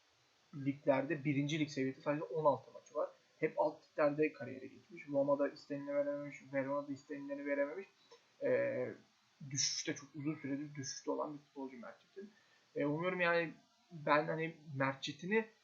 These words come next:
tanıdığımız için yani onun çıkışını bildiğimiz için potansiyelli, gelecek vaden bir oyuncu olarak görüyoruz. Ki bir stoper için, modern stoperler için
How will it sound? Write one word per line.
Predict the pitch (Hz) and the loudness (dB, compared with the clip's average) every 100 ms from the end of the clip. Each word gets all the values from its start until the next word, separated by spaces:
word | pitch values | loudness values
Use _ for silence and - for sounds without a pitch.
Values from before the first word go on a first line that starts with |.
| _ _ | _ _
tanıdığımız | - 143 143 160 190 190 | -2 0 2 2 0 -4
için | - 143 | -6 0
yani | 135 143 | 4 4
onun | 147 156 165 | 4 0 -2
çıkışını | - - - 165 165 | -4 -2 -2 -2 0
bildiğimiz | 147 147 165 190 165 | 0 0 -2 -4 -6
için | 220 226 _ _ _ _ - - _ 180 165 _ - | -8 -8 _ _ _ _ -20 -20 _ -18 -18 _ 0
potansiyelli, | 156 156 165 165 165 147 139 151 | 2 4 4 4 4 6 4 2
gelecek | 143 139 151 180 | 4 4 2 4
vaden | 147 143 208 160 | 4 4 2 2
bir | |
oyuncu | 160 160 | 2 6
olarak | 185 151 139 | 8 8 6
görüyoruz. | - - _ _ _ | -2 -20 _ _ _
Ki | 147 143 | -10 -8
bir | |
stoper | 131 - 175 165 160 | -12 -4 -2 0 -2
için, | 156 151 | -4 -6
modern | 139 139 156 165 | -4 2 2 2
stoperler | - 160 160 156 151 | -4 -2 2 2 0
için | 156 156 | -6 -12